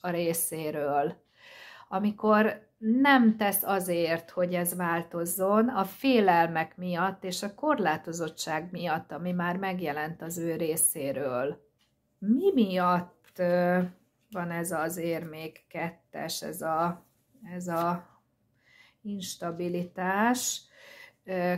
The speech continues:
kardok hármas lapja, ez a csalódások miatt. Azért nem tud változtatni, azért fél a változtatásoktól, mert volt már csalódás.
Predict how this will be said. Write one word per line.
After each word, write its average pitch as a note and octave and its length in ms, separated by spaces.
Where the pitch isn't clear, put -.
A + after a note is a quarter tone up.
kardok G#3 480
hármas F#3 600
lapja, G3 420
ez F3+ 240
a F#3+ 300
csalódások F3 1000
miatt. E3+ 840
Azért A#3+ 440
nem F#3+ 580
tud F#3 380
változtatni, F#3 1000
azért G#3 380
fél A#3 360
a E3 100
változtatásoktól, F3+ 1400
mert G#3+ 280
volt A3 380
már E3+ 360
csalódás. E3 880